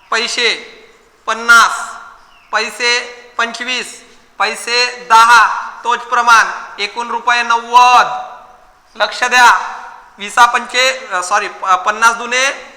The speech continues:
शंभर, सगळे पैसे आहेत, हे सगळे पैसे आहेत, हे प्रमाण आहे.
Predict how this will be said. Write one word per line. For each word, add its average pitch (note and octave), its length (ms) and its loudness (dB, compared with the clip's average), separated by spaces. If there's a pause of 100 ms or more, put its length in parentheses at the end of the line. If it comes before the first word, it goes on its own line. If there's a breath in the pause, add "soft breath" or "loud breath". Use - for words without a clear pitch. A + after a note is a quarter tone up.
(200)
शंभर, A#3+ 320 2
सगळे A#3 300 0
पैसे B3+ 420 -2
आहेत, C4 160 6
हे A#3+ 200 -2
सगळे A#3 360 -4
पैसे A#3+ 440 -4
आहेत, B3 420 2 (520)
हे G#3+ 140 -2 (380)
प्रमाण A#3+ 360 4
आहे. A#3+ 680 2